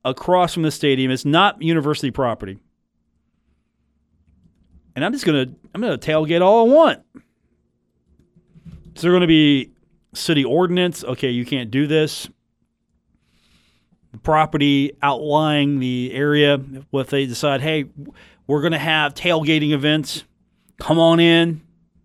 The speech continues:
Is that gonna happen? I mean, think about it for a second.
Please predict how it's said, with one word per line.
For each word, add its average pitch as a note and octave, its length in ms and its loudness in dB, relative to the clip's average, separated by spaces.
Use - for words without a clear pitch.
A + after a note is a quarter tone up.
Is B2+ 100 -6
that D#3+ 160 0
gonna D#3+ 160 2
happen? D3+ 480 -4
I D3 40 -4
mean, C#3+ 100 0
think E3+ 200 2
about A2+ 200 0
it G#2 80 -14
for - 80 -12
a G2+ 40 -12
second. F#2+ 280 -10